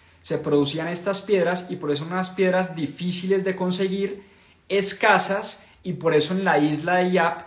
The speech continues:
las piedras Rai se convirtieron en dinero, en resguardo de, de valor. La gente empezó a resguardar su valor, sus ahorros, si se quiere, en estas piedras.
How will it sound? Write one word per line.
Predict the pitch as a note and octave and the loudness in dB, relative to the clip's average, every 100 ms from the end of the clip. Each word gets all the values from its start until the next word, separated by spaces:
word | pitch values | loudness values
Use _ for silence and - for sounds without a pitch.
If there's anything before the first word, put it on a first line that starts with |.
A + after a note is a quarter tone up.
| - - - | -20 -18 -4
las | C#3 C#3 - | -2 -2 -4
piedras | - G#3 G#3+ G#3+ G#3+ G3+ | 2 8 8 8 4 4
Rai | G3+ F3+ F#3 - - - | 4 4 2 -4 -14 -18
se | - E3 - | -8 -6 -2
convirtieron | F#3 F#3 F#3+ - D#3+ D#3 D#3 | 0 2 0 -2 0 0 0
en | D#3 | -4
dinero, | D#3 A#3+ C4+ D#3+ - - | -2 2 2 0 -8 -4
en | C#3+ | -2
resguardo | C#3 C#3+ C3+ D#3+ D#3 D#3+ | 0 0 2 2 2 2
de, | F#3+ F#3+ - | 2 0 -4
de | F3 F3+ | -4 0
valor. | F#3 A#3+ F3 - - - | 2 2 0 -6 -20 -10
La | C3+ D#3 | -2 0
gente | F#3 F#3 G#3+ | 0 -2 -2
empezó | G3+ G#3 - D#3+ | -2 -2 0 0
a | E3 | 2
resguardar | F#3 F3+ F#3 D3+ D#3 D#3+ | 0 2 2 2 2 2
su | - F#3+ | 0 2
valor, | F#3 F3+ F3+ F3+ | 2 2 0 -2
sus | F#3+ F#3 | -6 0
ahorros, | F#3 G3+ G3 F#3 F#3+ | 6 6 6 4 -2
si | G3 | -4
se | F#3+ | -4
quiere, | F#3+ F#3+ F3+ F#3 - - _ - | -2 -2 -2 -6 -12 -20 _ -4
en | C#3+ | 0
estas | C#3 C3+ E3 - | 0 -2 -6 -6
piedras. | - B3 E3+ - - - | 0 2 2 0 -10 -16